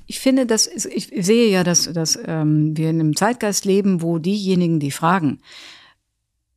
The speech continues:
eigentlich schon gefordert sind,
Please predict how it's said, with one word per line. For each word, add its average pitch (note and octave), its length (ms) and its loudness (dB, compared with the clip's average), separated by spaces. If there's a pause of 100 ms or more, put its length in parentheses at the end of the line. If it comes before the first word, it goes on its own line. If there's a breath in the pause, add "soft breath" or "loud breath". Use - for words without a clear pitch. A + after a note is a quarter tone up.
(240)
eigentlich F#3 960 0 (320)
schon F#3 440 -2
gefordert F3+ 480 0
sind, E3+ 200 -2